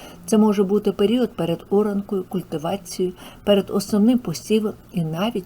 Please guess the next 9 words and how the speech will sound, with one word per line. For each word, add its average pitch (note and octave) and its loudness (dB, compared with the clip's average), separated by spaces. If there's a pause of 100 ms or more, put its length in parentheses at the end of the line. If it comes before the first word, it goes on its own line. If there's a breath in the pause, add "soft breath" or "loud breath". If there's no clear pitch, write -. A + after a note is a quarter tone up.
після F3 -4
сходів - -6
ярих A3+ -2
та D#3 -8
озимих G3+ -4
культур. - -14 (440 loud breath)
Важливо, E3 -6 (300 loud breath)
сульфат E3+ -4
магнію E3+ -4